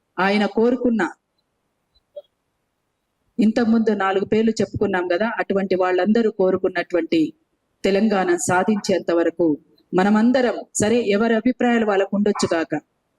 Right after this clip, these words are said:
ఎవరెవరు ఏ ఏ పార్టీలలోనూ ఉండొచ్చు కాక, కానీ వీళ్ళకు సంబంధించినటువంటి అంశంలో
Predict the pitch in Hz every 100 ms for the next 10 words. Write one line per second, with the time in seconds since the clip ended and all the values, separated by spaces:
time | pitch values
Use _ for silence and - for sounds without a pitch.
0 | _ _ 190 202 254 254 262 226 226 254
1 | 247 233 - 233 226 220 226 220 208 208
2 | - 165 156 - - 202 196 208 277 -
3 | _ _ _ _ _ _ _ _ _ _
4 | _ _ - 214 294 294 254 269 254 277
5 | 269 254 - 254 247 240 220 226 240 226
6 | 233 285